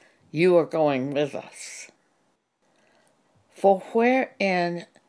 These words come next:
shall it be known here that I and thy people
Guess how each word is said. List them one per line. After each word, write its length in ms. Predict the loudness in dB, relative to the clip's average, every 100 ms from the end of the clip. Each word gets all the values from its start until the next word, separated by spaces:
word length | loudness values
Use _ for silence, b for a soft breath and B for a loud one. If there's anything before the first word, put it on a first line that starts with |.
| _ -14
shall 400 | -6 -2 0 0
it 180 | -2 -4
be 160 | -6
known 420 | -4 -4 -4 -4
here 540 | -6 -6 -4 -4 -6 -12 b b b b _
that 240 | -6 -6 _
I 480 | -4 -2 -2 -4 -6 _
and 200 | -6 -4
thy 260 | -2 0 -2
people 640 | -2 -8 -8 -4 -4 -6